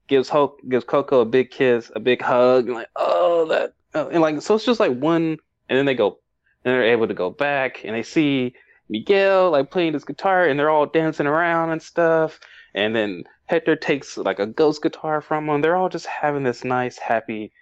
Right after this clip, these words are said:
time in Coco's with her daughter. The whole thing just freaking wrecks me <laughs> every single time. It's just like a hit after hit. Like, I remember sitting in the movie theater.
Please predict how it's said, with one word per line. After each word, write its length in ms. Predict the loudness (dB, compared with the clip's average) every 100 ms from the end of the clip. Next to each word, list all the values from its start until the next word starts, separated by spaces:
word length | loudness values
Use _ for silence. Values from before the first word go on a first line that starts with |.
| _ _ _ -6
time 400 | -2 0 0 -2
in 80 | -4
Coco's 480 | -2 -4 0 -2 -2
with 140 | -6
her 120 | -6
daughter. 600 | -2 2 2 2 2 0 -2 _ _ _ _ _ _ _ _ _ _ -18 -2
The 120 | 2
whole 160 | 2 2
thing 300 | 2 0 0
just 160 | -6
freaking 320 | -4 -4 -4 -4
wrecks 340 | -4 -4 -10
me 140 | -10 -2 0 0 0
<laughs> 840 | -2 -4 -6 -6 -6 -6 -4 -2
every 180 | -2 -2 -4
single 400 | -4 -2 -6 -8 _
time. 320 | -4 -2 -2 -6
It's 140 | -4
just 240 | -6 -6 -12 -16 -8
like 100 | -2
a 80 | -2
hit 200 | 2 2
after 200 | 2 0
hit. 360 | -2 0 -2 -4 _ _ _ -6
Like, 100 | -2
I 40 | 0
remember 280 | 0 -4
sitting 340 | -4 0 0 0
in 80 | -2
the 60 |
movie 300 | 0 0 -2
theater. 520 | -2 -2 0 -4 -6